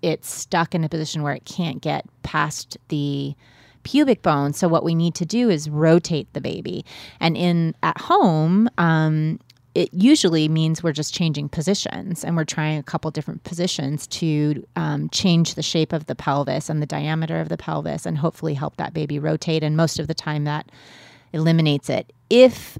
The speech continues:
that doesn't, then we do go in and do hand maneuvers to help rotate the baby or pull out, um, the baby's posterior arm to, uh, change the diameter so that the baby can come through.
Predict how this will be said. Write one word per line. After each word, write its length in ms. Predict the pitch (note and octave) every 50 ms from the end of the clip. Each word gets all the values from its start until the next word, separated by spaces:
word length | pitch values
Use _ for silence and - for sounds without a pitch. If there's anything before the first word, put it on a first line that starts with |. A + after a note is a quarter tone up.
| - -
that 280 | E3+ F3 D3+ - -
doesn't, 680 | - A3+ B3+ C#4 B3 - E3 C#3+ C#3 C#3+ D#3+ - F#3+ F3+
then 180 | F#3 F3 E3+ E3+
we 80 | D#3+
do 760 | D#3 D3 - F3 F3 F3 E3+ F3 E3+ D#3+ D#3+ D#3+ D#3+ D#3+ D#3+ E3
go 180 | - D#3+ D3+ D3
in 260 | - D3+ D3+ C#3+ C#3+
and 120 | C#3+ C#3+ D3+
do 460 | - D3+ D3 C#3+ C#3+ C#3+ C#3+ D3+ - _ -
hand 380 | - - D3+ C#3+ D3 C#3+ C3+
maneuvers 680 | C#3+ C#3+ C#3+ D3 C#3 C#3 - D3 D3+ C3+ D#3+ - - -
to 420 | - - E3+ D3+ C#3+ C#3+ C#3+ C#3+
help 420 | - - - D3+ D3 C#3+ - - - -
rotate 400 | D#3+ D3+ D3 - E3 C#3 - -
the 60 | C#3+
baby 360 | C3 C#3+ C#3 C#3+ C3 C#3+ C#3 - -
or 380 | - D#3+ D#3 D3+ D3+ D3 D3+
pull 300 | - - - - D#3 C#3+
out, 380 | C#3 B2+ C3+ - - - - - - - - - - _ -
um, 420 | - D3 C#3 C#3 C3+ C3 C3 C3+ - - E3 -
the 80 | D3
baby's 340 | C3 C#3+ C#3+ C3+ C#3+ D3 -
posterior 720 | - - D3+ - - - D3 - - - D3+ C#3+ - - - -
arm 360 | D3 C#3+ C#3+ D3 D3 D3+ D#3
to, 540 | - - - D#3 D3 C#3 C#3 C3 C#3 D3+ - - _ -
uh, 180 | D#3 C#3+ - -
change 380 | - - - D3+ C3+ C#3 - -
the 100 | - D#3
diameter 560 | D3 - - C#3+ C#3+ C#3+ D3+ D#3 - C3+ D3+
so 160 | - - -
that 160 | - - - -
the 80 | D#3+
baby 260 | - - C3 - C#3+
can 220 | - - E3+ - -
come 320 | - - - - - C3+
through. 340 | - - - F2+ - D#3